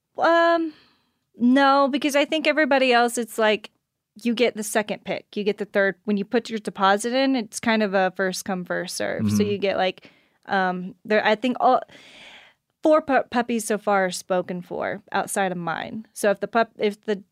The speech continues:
Speaker 1: if she has a litter of five or six or seven, then we can sell more.
Speaker 2: And 'cause
Speaker 1: But
Speaker 2: you're providing the stud, it's sort of, like, understood that you come in and you get your pick first.
Speaker 1: Well, you either take money or you get the,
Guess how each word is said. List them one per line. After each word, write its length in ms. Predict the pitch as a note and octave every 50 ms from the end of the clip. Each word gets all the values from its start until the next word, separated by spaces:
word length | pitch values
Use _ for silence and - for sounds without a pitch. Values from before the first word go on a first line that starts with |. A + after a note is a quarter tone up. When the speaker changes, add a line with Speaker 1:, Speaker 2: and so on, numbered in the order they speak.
| _ _ _ _ _ _ _ _ _
Speaker 1:
if 140 | G#3+ G#3
she 160 | - - B3 A#3
has 320 | A#3 A3 G#3+ G#3+ G#3 G#3+
a 140 | G#3 G3 G3
litter 300 | F#3+ G3 G3+ G3+ G3 G3
of 120 | F#3 F#3 F3+
five 380 | - - G3 G3 F#3+ G3 F#3+
or 80 | F#3 F#3+
six 280 | - - F#3+ - -
or 60 | - G3
seven, 380 | - G3+ F#3+ F#3 F#3 F#3+ F#3
then 320 | F#3 F#3 F3+ F#3 F#3 F#3+ -
we 140 | - G3+ F#3
can 160 | - F#3+ F3+
sell 260 | F3 - F#3+ E3+ E3 E3
more. 260 | E3+ E3+ F3 F3+ F#3+ G#3+ A3+ A#3 A#3 -
Speaker 2:
And 160 | C#3+ D3 A2
'cause 100 | - D#3
Speaker 1:
But 160 | B2 G3+ F#3+
Speaker 2:
you're 140 | - - G#3+
providing 420 | - G3+ F3+ D#3+ F3 F3 E3+ E3 D3+
the 80 | C3+
stud, 400 | A#2+ - - - D3 B2+ A2+ G#2
it's 80 | A2 G#2
sort 160 | - C#3 B2+
of, 20 | A#2
like, 100 | G#2+ - -
understood 600 | C3+ C#3 D3 E3 E3 D#3 D3+ - - E3 C#3+ B2 G#2
that 100 | A2 F#2
you 200 | G#2+ G#2+ C3 D3
come 240 | - - C#3 C3 B2+
in 140 | A#2+ A#2
and 160 | G#2+ G2+ G2+ F#2+
you 240 | F#2+ A2 A#2+ C#3
get 160 | C3+ C3+ C3 G#2
your 160 | A2+ A2+ A2
pick 260 | - - A2+ G#2+ -
first. 280 | - - F#2+ F2+ - -
Speaker 1:
Well, 140 | B3 B3+
you 160 | C4 C4 C#4+ D4+
either 180 | D#4 C#4+ C#4+
take 240 | B3+ - C#4+ C4 C4
money 380 | A3 G#3+ A3 A#3 B3 C4+ C#4 C#4
or 180 | A3+ G#3+ A3 G#3+
you 320 | G#3 G#3 G3+ F#3+ F#3+ F#3+
get 220 | E3+ G3 G#3+ G#3
the, 120 | - F#3+